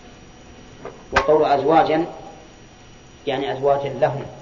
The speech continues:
وهو جمع زوج، والزوج للشيء ما كان مزدوجا معه، مختلطا معه،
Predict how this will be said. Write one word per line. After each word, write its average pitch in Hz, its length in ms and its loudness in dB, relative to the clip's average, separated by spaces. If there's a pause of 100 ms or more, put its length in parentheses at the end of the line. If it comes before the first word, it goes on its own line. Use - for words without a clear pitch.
(1300)
وهو 143 260 2
جمع 143 360 0 (1400)
زوج، 147 240 4 (1800)
والزوج 143 540 0
للشيء 160 800 0 (1300)
ما 135 220 0
كان 139 500 -4 (580)
مزدوجا 139 720 0
معه، 143 280 0 (360)
مختلطا 131 480 -6 (120)
معه، 147 240 0